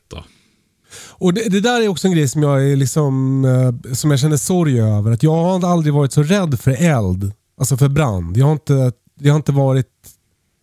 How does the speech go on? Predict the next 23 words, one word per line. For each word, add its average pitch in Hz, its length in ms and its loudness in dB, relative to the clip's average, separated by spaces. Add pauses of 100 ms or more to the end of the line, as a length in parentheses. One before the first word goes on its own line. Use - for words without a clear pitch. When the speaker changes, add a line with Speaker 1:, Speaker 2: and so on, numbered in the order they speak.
(960)
Speaker 2:
Jag, 156 120 0
jag 165 100 2
känner 180 140 0
lite 170 220 -2
så - 80 0
här: 135 80 2
new 160 320 2
fear 147 560 0
unlocked. 139 680 -2 (880)
Speaker 1:
Mm. 98 100 2
Speaker 2:
Att - 60 0
nu, 170 220 2
nu 156 160 2
kommer 160 200 2
jag 135 140 0
behöva 127 220 0
tänka 131 300 0
på 131 100 2
det 120 60 4
här 156 340 2
resten 95 320 -4
av 90 120 -2
livet. 87 360 -8